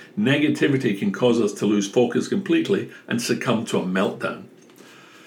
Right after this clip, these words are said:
Naturally, there will be times when we feel justified indulging in the blame game, when someone talks during our backswing or stands in our line of sight or forgets to put their cell phone on silent.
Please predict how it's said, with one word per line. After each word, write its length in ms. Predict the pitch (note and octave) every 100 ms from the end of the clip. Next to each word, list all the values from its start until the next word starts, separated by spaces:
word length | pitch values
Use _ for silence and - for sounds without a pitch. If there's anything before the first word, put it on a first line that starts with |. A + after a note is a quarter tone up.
| - - - - - - -
Naturally, 680 | C#4+ A#3+ - - C#3+ C3+
there 160 | B2 C3
will 200 | C3 B2
be 160 | A#2 A#2
times 560 | C3+ C3+ B2+ A#2+ -
when 140 | B2 A#2
we 140 | A2+
feel 240 | A#2+ A#2+
justified 720 | G2+ B2+ A#2 B2 - A2 G#2+ G2+
indulging 600 | G2+ G2 A2+ A#2+ A2 G#2
in 140 | G2
the 60 | F#2
blame 360 | G#2+ G#2 A2+
game, 240 | G2 F#2+ G2+
when 160 | G#2
someone 380 | F#2+ B2 A2+ G#2+
talks 320 | - G2+ G2+
during 300 | - G#2+ G2+
our 80 | G2
backswing 680 | F2+ D#3 E3 - D#3+ D#3+ C#3
or 40 | -
stands 420 | - G#2+ G#2+ A2
in 60 |
our 100 | G2+
line 280 | G2+ F#2+ F#2+
of 80 | F#2
sight 400 | - E3 D#3+ -
or 40 |
forgets 420 | - D#2+ G2 A2 -
to 80 |
put 200 | - G#2
their 120 | G2 F2
cell 360 | - C#3+ C#3+
phone 260 | - B2 A2+
on 140 | G2+
silent. 580 | - D3 C#3+ C3+ B2+